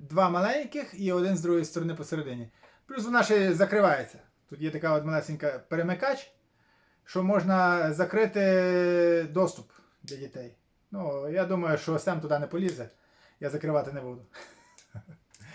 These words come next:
Я йому дав таку саму білу. Ну, не таку саму, колись, е, в мене була, то я йому дав, в нього вона до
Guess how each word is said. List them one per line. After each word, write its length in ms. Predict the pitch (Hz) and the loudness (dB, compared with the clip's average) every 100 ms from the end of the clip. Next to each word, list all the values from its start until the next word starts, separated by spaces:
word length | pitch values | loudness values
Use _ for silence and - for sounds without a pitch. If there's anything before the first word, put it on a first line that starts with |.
| 196 - - | -18 -18 0
Я 160 | 214 | 2
йому 180 | 233 233 | 2 4
дав 180 | 233 233 | 4 4
таку 180 | 202 226 | 2 0
саму 260 | 233 220 | 0 2
білу. 320 | 202 202 131 170 | 2 2 0 -2
Ну, 100 | 202 | 0
не 100 | 190 | 0
таку 180 | 202 226 | -2 -2
саму, 600 | 208 165 160 156 151 151 | 0 0 0 0 0 0
колись, 360 | 175 180 - - | -2 -2 -4 -6
е, 420 | 165 165 160 160 | -2 0 0 -2
в 60 | 156 | -2
мене 260 | 160 156 | -2 -2
була, 300 | 151 202 190 | -2 0 0
то 120 | 151 | -2
я 100 | 151 | -4
йому 200 | 156 151 | -2 -2
дав, 200 | 151 185 | -2 -2
в 40 | 175 | -2
нього 400 | 151 147 143 139 | -4 -4 -6 -6
вона 220 | 147 147 | -8 -6
до 320 | 143 139 135 | -4 -6 -8